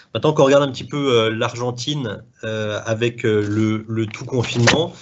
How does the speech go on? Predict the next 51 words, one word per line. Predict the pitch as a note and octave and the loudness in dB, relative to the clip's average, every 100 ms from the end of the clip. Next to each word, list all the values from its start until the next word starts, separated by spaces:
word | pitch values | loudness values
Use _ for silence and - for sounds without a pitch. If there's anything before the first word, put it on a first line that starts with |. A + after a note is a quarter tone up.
| - | -14
mais | A2+ | -6
en | G#2+ | -4
fait | E3 | -2
on | |
voit | C3+ | -2
que | C#3 | -4
pendant | C#3 B2 | -6 -10
toute | - E3+ | -8 -8
la | |
période | D#3 C#3+ C#3+ C3 | -6 -4 -6 -6
de, | A#2+ A#2+ A#2+ | -8 -8 -8
de, | A2+ - | -14 -16
ou | A2+ - | -20 -8
quasiment | - D3+ D3+ D#3 | -2 -2 0 -4
toute | D3+ C#3+ | -4 -6
la | C3 | -4
période | C3 B2+ A#2+ | -2 -4 -4
de | |
confinement, | A#2 B2+ A#2 B2 A#2+ D#3 | -6 -8 -8 -4 -2 0
la | D3+ | 0
maladie | A#2 A2+ A#2 D#3 | 0 -2 -2 -4
était, | - A#2 A#2 | -4 -4 -4
euh, | G#2 F#2+ F2+ - _ - | -2 -6 -8 -14 _ -4
assez | D3 E3+ | -4 -2
bien | D3 C#3+ | -2 -2
jugulée. | B2+ A#2+ A#2 B2 F3+ - - - _ - | -4 -2 2 2 0 -8 -18 -20 _ -8
Il | |
y | G#2+ | -4
avait | G#2+ | -4
pas | G#2+ D#3+ | 0 0
de, | D3+ C#3 C3 | 0 0 0
il | B2+ | -2
y | A#2 | -2
a | |
eu, | A2+ G#2 | -4 -6
pas | E3 | -4
eu | F3 D#3 | -2 -2
un | |
pic | C3 - D3+ | -4 -6 -8
qui | - | -6
était | A#2+ A2+ | -4 -4
extrêmement | G#2+ - A2+ G#2+ | -4 -6 -4 -4
important. | G#2 G#2 F3 | -6 -4 -4
Et | |
pareil, | D3 A2+ A2 D3 | -2 0 0 0
la | A2 | -2
pente | - D#3+ D#3+ B2 | -2 -2 -2 -4
de, | A#2 A#2 | -4 -4
d'ascension | A2 B2+ B2 C3+ - B2 | -2 -2 -2 -6 -4 -2
des | A2+ | -2
cas, | A2 B2 B2+ E3 - | 0 0 0 0 -4